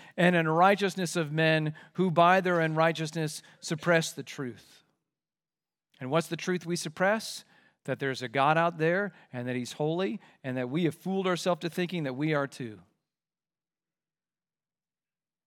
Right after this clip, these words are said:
In other words, we try and suppress that truth, that we're sinners, that we're rebels, that God has any right to judge us or that he's gonna do anything about it.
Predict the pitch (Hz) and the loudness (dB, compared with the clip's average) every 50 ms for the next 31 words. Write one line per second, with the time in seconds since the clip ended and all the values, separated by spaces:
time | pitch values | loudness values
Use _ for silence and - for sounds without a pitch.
0 | _ _ _ _ _ _ _ _ _ _ _ _ _ _ _ _ _ _ _ _ | _ _ _ _ _ _ _ _ _ _ _ _ _ _ _ _ _ _ _ _
1 | _ _ _ - 143 147 156 156 151 135 131 127 123 - - - _ _ _ _ | _ _ _ -8 -4 -2 -2 -2 -2 -2 -4 -6 -6 -8 -12 -16 _ _ _ _
2 | _ - 143 151 151 - - 165 156 156 160 156 156 151 147 - _ - - - | _ -10 -8 -8 -6 -4 0 2 2 2 2 2 0 -2 -4 -8 _ -12 -8 -6
3 | 170 156 - - - 185 175 170 - - - 143 131 - - - 151 135 123 - | -6 -6 -4 0 2 4 4 2 2 0 -2 -2 -2 -4 -6 -8 -6 -8 -8 -8
4 | - 135 127 131 151 160 147 127 - _ _ _ _ _ _ - - - - - | -10 -10 -6 -2 0 0 0 0 -2 _ _ _ _ _ _ -14 -12 -10 -6 0
5 | - 190 190 170 131 104 98 - - - - _ _ _ _ - 143 139 143 160 | 2 2 2 2 0 -4 -8 -14 -16 -18 -20 _ _ _ _ -6 -4 -2 -2 -2
6 | 165 151 135 123 135 156 170 165 143 135 117 - - - - - - - - 147 | -2 -2 -2 0 2 2 2 2 0 -4 -8 -10 -14 -18 -20 -20 -10 -6 -6 -4
7 | 131 143 165 170 180 180 170 160 160 190 226 196 175 185 190 180 165 151 160 170 | 0 2 4 4 6 6 4 2 0 -2 -4 -2 0 2 2 2 2 2 2 2
8 | 165 170 190 - 143 127 117 151 156 165 160 135 127 120 113 - - - - _ | 2 0 -2 -8 -12 -6 -2 2 2 2 2 0 -4 -6 -6 -10 -14 -20 -12 _
9 | - 147 151 156 143 151 190 180 - 185 175 156 143 127 131 180 185 180 160 151 | -4 0 2 2 2 2 0 -2 -2 -2 -2 -2 -2 -2 -2 -2 -2 -2 -2 -4
10 | 151 147 - - 143 131 120 107 131 139 156 151 147 113 - - | -4 -4 -4 -6 -6 -6 -6 -2 0 2 4 4 2 0 -2 -10